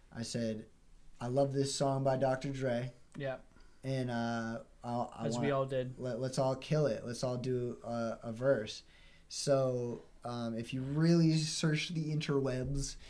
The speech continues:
Speaker 1: I'm sure you'll find it. It's out there. Um, but, uh, it's a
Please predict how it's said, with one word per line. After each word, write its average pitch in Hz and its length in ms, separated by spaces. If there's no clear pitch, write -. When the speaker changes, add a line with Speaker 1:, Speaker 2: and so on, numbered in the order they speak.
Speaker 1:
I'm 123 140
sure 123 220
you'll 127 140
find 120 360
it. 117 240
It's 120 160
out 123 220
there. 120 480
Um, 117 560
but, 131 380
uh, 120 320
it's 113 220
a 113 440